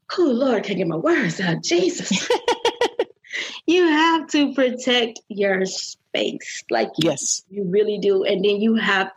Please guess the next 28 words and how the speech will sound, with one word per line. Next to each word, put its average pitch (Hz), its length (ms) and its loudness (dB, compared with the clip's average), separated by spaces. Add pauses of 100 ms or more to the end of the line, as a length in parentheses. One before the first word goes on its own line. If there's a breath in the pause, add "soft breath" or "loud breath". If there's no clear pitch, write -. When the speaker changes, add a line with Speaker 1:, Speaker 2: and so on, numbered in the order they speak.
Speaker 1:
to, 190 480 0 (280)
I, 208 280 0
I - 20 2
don't, 202 140 2
really 240 160 2
don't 247 140 4
wanna 220 140 2
use 214 200 2
the 196 120 4
word 190 380 2
demand, 196 480 2
but 190 100 2
I'm 208 120 2
gonna 196 140 2
use 196 180 2
it 175 100 2
anyway. 175 540 0 (340)
You 220 180 4
have 214 280 2
to 208 140 0
demand 196 500 2
that 190 160 0
people 214 300 -2
honor 190 240 2
your 160 160 -2
space. 160 420 -4 (300)
You 240 160 4
have, 220 180 2